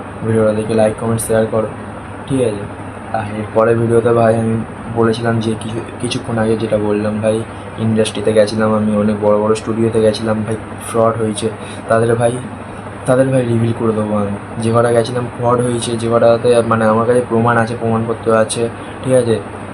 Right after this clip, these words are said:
তাদেরকে ভাই আমি রিভিল করে দেবো, ঠিক আছে? এবার ভাই তোমরা একটু লাইক, কমেন্ট, শেয়ার করো,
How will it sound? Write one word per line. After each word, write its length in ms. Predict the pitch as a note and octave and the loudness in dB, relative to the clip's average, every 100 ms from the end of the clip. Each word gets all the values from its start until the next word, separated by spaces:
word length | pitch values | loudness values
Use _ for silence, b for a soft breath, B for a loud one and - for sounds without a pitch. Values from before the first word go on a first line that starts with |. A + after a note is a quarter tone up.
| - - | -6 2
তাদেরকে 300 | A#2 A#2 A#2 | 2 2 0
ভাই 120 | A#2 A#2 A2+ | 2 2 2
আমি 160 | A#2 A#2+ G#2 G2+ | -2 -4 -8 -2
রিভিল 220 | A2+ A2+ A2+ | 0 2 2
করে 140 | A2 G#2+ G#2 | 2 2 2
দেবো, 160 | G2+ G2+ - | -2 -4 -8
ঠিক 140 | - B2 | -4 -2
আছে? 140 | G#2+ G2+ - - - - - - - - - | -2 -4 -12 -14 -14 -14 -14 -14 -14 -12 -2
এবার 160 | A2+ A2+ A2+ | 2 2 2
ভাই 100 | A2 | 0
তোমরা 160 | A2+ A2+ | 0 -2
একটু 100 | A2 A#2 | -2 0
লাইক, 160 | G#2+ G#2+ | 0 0
কমেন্ট, 240 | A#2 A2+ A2 | -2 -2 -2
শেয়ার 200 | A#2 A2+ A2+ | 0 0 2
করো, 180 | A2 A2+ | 0 0